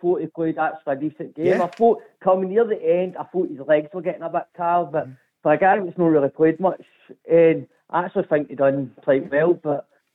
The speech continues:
Speaker 1: hopefully that'll give him confidence going into the season and be-,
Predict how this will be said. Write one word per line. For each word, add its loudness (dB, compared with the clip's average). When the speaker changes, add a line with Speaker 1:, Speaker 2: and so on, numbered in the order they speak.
Speaker 1:
hopefully 2
that'll 4
give 2
him -2
confidence 0
going -4
into -4
the -8
season 0
and 2
be-, 6